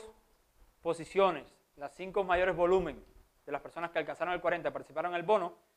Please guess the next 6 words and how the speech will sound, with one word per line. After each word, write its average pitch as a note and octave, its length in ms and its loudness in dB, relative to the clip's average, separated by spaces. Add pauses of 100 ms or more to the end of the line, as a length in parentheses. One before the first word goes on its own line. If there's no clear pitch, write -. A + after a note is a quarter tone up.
(120)
te E3 120 -2
ganan F#3+ 260 2
primer F#3+ 260 0
puesto, G#3 400 6 (220)
millón D#3 400 -6
ochocientos, E3+ 640 -4